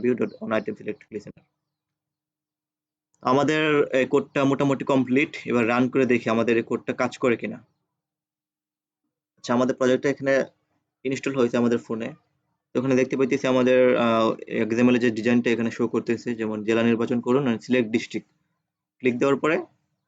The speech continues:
হ্যাঁ, আমাদের কোডটা সঠিকভাবে সম্পূর্ণ কাজ করতেছে। আহ, এখানে আমরা যদি সিলেক্ট করি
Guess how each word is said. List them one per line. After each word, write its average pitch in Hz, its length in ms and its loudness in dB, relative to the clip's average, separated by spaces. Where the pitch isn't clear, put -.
হ্যাঁ, 104 200 -2
আমাদের 120 280 0
কোডটা 143 460 -2
সঠিকভাবে 123 440 0
সম্পূর্ণ 127 360 -2
কাজ 127 220 -4
করতেছে। 123 480 -6
আহ, 113 140 -2
এখানে 117 260 -2
আমরা 117 160 2
যদি 113 140 0
সিলেক্ট 123 340 -2
করি 120 200 2